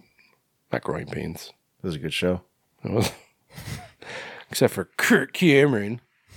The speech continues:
Speaker 1: Boner was the best one. Best guy. Anyway, I'm just rambling.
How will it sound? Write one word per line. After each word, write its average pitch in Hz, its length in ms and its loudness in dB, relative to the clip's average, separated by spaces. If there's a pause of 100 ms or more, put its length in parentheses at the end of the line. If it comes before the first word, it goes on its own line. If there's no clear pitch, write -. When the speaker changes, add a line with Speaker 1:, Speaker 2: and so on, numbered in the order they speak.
(880)
Speaker 1:
Boner 135 580 4 (100)
was 110 160 -6
the 120 80 -4
best 127 280 2
one. 117 240 2 (320)
Best 127 220 2
guy. 120 300 6 (3000)
Anyway, 170 340 6 (540)
I'm 120 100 -12
just 95 160 -14
rambling. 92 400 -12